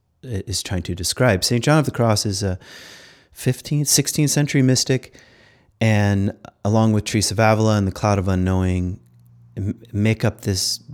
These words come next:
really important contribution to, to mystical Christianity. I guess that would be one way of putting it. Contemplative Christianity, but,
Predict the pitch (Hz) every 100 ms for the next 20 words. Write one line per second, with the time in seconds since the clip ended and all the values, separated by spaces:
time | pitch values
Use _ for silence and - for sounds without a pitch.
0 | - 165 151 170 143 110 98 - 117 98
1 | - 107 - 104 101 101 101 90 - 92
2 | 90 87 - - _ - - 98 117 -
3 | - 95 107 - - 95 98 98 95 90
4 | 98 - 98 92 92 87 92 92 87 -
5 | - 92 95 131 - - - - - -
6 | - 113 107 113 113 95 - 104 - 95
7 | 90 92 90 87 90 90